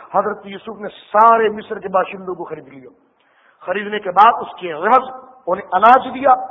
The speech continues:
پھر ان کو آزاد کر دیا اور کہا، "سنو، میں نے تمہیں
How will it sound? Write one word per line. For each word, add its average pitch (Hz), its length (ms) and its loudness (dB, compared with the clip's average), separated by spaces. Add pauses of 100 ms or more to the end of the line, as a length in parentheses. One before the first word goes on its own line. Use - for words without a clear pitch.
(180)
پھر 214 120 -8
ان 208 120 -10
کو 196 100 -4
آزاد 190 340 2
کر 175 120 -6
دیا 175 220 -4 (380)
اور 196 160 -2
کہا، 220 260 4
"سنو، 302 400 8 (760)
میں 202 180 -2
نے 269 120 0
تمہیں 277 260 0